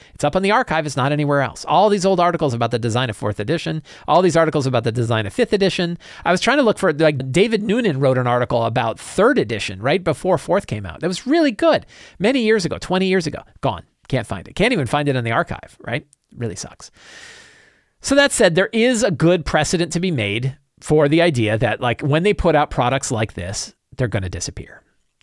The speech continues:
right? And there's not much you can do about it. I guess in this case, you could go to each chapter and print a P D F and save a local copy. And that would probably work fine, right? If you really wanna do it, you could do it. You could pe-, stitch your P D F together. It would probably take you fifteen minutes of work to have a P D F of this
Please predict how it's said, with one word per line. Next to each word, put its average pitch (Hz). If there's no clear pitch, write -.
right? 104
And 113
there's 127
not 180
much 156
you 143
can -
do 117
about 90
it. -
I 143
guess 185
in 156
this 160
case, 220
you 117
could 123
go 139
to 135
each 151
chapter 131
and 110
print 156
a 147
P 131
D 123
F 117
and 101
save 117
a 117
local 107
copy. -
And 165
that 220
would 202
probably 107
work 98
fine, -
right? 101
If -
you 147
really 226
wanna 190
do 143
it, 127
you 113
could 104
do 85
it. 65
You 123
could 117
pe-, 117
stitch -
your 185
P 151
D 135
F -
together. 107
It 185
would 202
probably 202
take 151
you 139
fifteen 180
minutes 131
of 113
work 92
to 151
have 139
a 131
P 180
D 147
F -
of 156
this 135